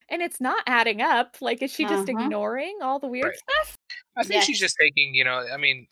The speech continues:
Speaker 3: Adams would be a colleague to her, right? So he's, she's
Speaker 1: Yeah.
Speaker 3: taking his word for it. And he's there to investigate and play devil's advocate, so she's gonna kind of, uh, scully the whole thing.
Speaker 1: Yeah, and so they, and then there's, like, this weird interaction at the very end where he goes to leave and he looks at her and he's like, "Are you coming?"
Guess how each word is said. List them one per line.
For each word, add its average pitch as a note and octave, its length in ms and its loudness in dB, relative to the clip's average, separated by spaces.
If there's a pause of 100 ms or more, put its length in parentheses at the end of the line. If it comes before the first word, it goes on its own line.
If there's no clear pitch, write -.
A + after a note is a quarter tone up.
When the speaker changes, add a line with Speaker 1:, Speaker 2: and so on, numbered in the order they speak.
Speaker 3:
Adams D3+ 380 2
would B2+ 100 -10
be A#2+ 120 2
a G#2+ 40 -4
colleague B2 440 0
to G#2 60 -14
her, G#2 180 -4
right? G2 260 -2
So A#2+ 200 -4
he's, C3 220 -2 (180)
she's D#3 140 0
Speaker 1:
Yeah. - 60 -8
Speaker 3:
taking C3 260 0
his G2+ 160 -6
word G#2+ 220 -14
for G2+ 200 -10
it. C3 100 -6 (640)
And A#2+ 260 0
he's C#3+ 240 0
there B2+ 160 4
to B2 140 -4
investigate A2+ 560 -2
and G#2+ 80 -20
play A#2 140 -4
devil's A2 300 -6
advocate, A2 440 -4
so - 100 -6
she's A2 240 -6
gonna A2 220 -8
kind A2+ 220 -4
of, G#2 240 -6
uh, G#2 300 -2
scully A#2 440 0
the G#2 120 -8
whole G#2+ 180 -8
thing. A2 340 -10 (400)
Speaker 1:
Yeah, G#3+ 400 -4
and D4 140 -4
so F4 160 -4
they, D#4 180 -4 (320)
and D#4 200 -8
then G4 140 -6
there's, G4+ 200 -8
like, C4+ 160 -6
this D4+ 160 -8
weird A#3 520 -6
interaction A3+ 560 -8
at G#3+ 100 -10
the A3+ 60 -10
very A3 280 -4
end G#3 240 -6
where G#3 100 -8
he B3+ 160 -10
goes C4 240 -2
to G3 120 -10
leave G3+ 320 -10
and G#3 100 -8
he A3+ 100 -6
looks A#3 300 -6
at G#3+ 80 -4
her F#3+ 80 -4
and F#3+ 100 -8
he's G#3 140 -8
like, G3+ 140 -8
"Are G#3 80 -4
you G3 80 -8
coming?" G#3+ 420 -4